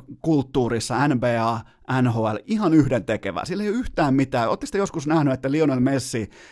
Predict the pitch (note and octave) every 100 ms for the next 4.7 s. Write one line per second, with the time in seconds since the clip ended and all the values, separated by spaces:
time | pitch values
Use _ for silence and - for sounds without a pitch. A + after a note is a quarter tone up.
0 | - - D#3 C3 B2 C3+ C3+ A#2+ C#3+ C3
1 | B2 G#2+ G#2+ G#2 G#2 A2 A2 F#2 E2 -
2 | - - _ - F#3 - F#3+ G3+ - A3+
3 | G3+ D#3 D#3+ - F#3 F3+ G#3+ C#3 C3 A2+
4 | A2 A2 B2 A2+ G2+ F#2+ E2+